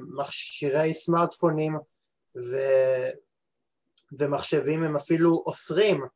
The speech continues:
אה, להביא את הדברים האלה הביתה. אבל אני, אבל אני מאוד, מאוד רוצה להאמין שמדובר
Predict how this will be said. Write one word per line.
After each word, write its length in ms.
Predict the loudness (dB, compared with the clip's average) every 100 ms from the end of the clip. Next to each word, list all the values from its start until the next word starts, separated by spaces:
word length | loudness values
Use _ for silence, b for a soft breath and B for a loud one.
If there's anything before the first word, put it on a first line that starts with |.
| _ _ _ _ _ -8
אה, 100 | -4
להביא 360 | 0 0 -2 -6 -4
את 60 |
הדברים 480 | -4 0 0 2 2
האלה 280 | 4 4 2
הביתה. 520 | 0 0 0 0 -2 -6 -8 _ _ _ _ _ -6
אבל 280 | 0 2
אני, 180 | 2 -2 -4 -6
אבל 260 | 0 4 4
אני 220 | 2 -2
מאוד, 260 | 2 2
מאוד 200 | 4 4
רוצה 340 | 2 -2 0 0
להאמין 400 | 2 2 0 -4
שמדובר 680 | -4 -6 -4 -4 2 2